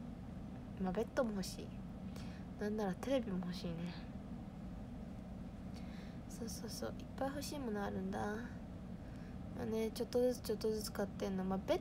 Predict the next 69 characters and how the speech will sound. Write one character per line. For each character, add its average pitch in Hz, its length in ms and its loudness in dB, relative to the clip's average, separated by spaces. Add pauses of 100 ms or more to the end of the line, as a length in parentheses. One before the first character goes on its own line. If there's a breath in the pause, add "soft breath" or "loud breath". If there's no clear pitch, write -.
ド 285 120 8
と 214 160 4
か 202 120 4
は 196 140 8
ね、 185 160 4 (300 loud breath)
い 220 40 8
や、 226 120 12
今 220 240 10
ね、 202 80 8
ベ 262 100 12
ッ 453 80 12
ド 494 80 12
撤 370 220 10
去 240 100 10
し 233 60 8
て 214 80 8
ソ 240 160 4
フ - 100 8
ァ 508 80 12
ー - 40 12
ベ 622 80 12
ッ - 60 10
ド 403 80 12
に 302 120 8
し - 80 4
た 269 80 10
い 240 60 12
ん 240 40 6
で 220 80 6
す 196 140 6
よ、 190 60 12
私。 185 520 4 (920 loud breath)
そ 208 680 12
う。 196 40 2
も 247 100 12
う - 20 12
な 254 100 12
ん - 20 12
か 226 80 8
ベ 302 140 12
ッ - 100 12
ド 440 80 12
で 330 120 12
か 381 120 12
す 466 120 12
ぎ 466 80 10
て - 60 0
邪 233 180 12
魔 311 120 8
で 370 120 10
さ。 381 340 12 (280)
で、 254 80 8
ひ 254 80 4
か、 262 80 10
も 247 140 10
と 349 100 8
も 349 80 6
と 254 140 0
ず 262 140 -2
っ - 20 -4
と 320 120 0
ね、 311 100 4 (280)
自 240 140 2
分 294 160 2
の 349 80 4
部 349 80 4
屋 370 160 8
に 220 100 6
ね、 196 400 4